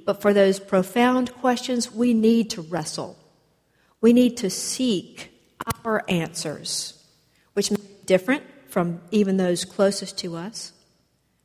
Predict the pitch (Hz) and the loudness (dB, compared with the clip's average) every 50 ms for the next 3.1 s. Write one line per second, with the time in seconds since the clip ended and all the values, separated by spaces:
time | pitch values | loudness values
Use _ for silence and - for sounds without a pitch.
0 | _ _ _ _ _ _ _ _ _ _ _ _ _ _ _ _ _ _ _ _ | _ _ _ _ _ _ _ _ _ _ _ _ _ _ _ _ _ _ _ _
1 | _ _ _ _ _ _ _ _ _ _ _ _ - 240 240 254 247 254 254 240 | _ _ _ _ _ _ _ _ _ _ _ _ 2 4 6 6 6 6 4 0
2 | 208 190 - 262 269 302 339 277 - - - - 208 190 185 180 175 175 175 175 | 2 4 6 6 6 4 2 -4 -10 -6 0 2 2 4 4 2 0 -2 -2 -4
3 | 180 | -8